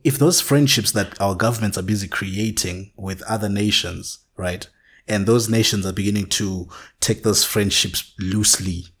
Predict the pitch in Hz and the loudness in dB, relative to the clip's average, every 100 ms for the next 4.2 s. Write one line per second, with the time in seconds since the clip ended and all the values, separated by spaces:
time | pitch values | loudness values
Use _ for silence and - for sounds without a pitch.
0 | _ - 101 98 95 92 - - _ - | _ -6 0 2 2 -2 -6 -20 _ -4
1 | - 117 107 110 101 95 92 - - 117 | 2 2 2 2 2 0 -4 -8 0 2
2 | 107 107 98 - 110 107 - 95 107 104 | 2 2 0 0 2 2 2 0 2 2
3 | 92 92 98 90 87 95 107 139 - 98 | 2 0 0 -2 -2 -2 -2 -4 -4 -2
4 | 92 - | -2 -4